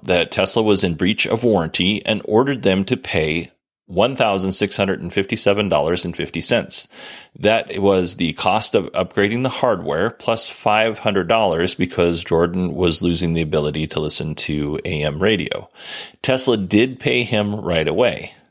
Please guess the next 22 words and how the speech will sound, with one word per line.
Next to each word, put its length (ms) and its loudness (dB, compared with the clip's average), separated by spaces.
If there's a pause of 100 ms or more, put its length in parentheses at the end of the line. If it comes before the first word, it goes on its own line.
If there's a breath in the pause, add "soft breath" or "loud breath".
(120)
So 200 0
it 80 -2
sounds 300 0
like 220 0
if 140 -2
you 140 2
have 480 0
an 180 -2
issue 300 0
with 180 -4
Tesla 600 -2
and 160 -2
it 120 -2
can, 360 -6
you 140 -6
can 280 -6
resolve 400 2
it 140 0
in 80 -2
small 260 2
claims 320 0
court, 400 0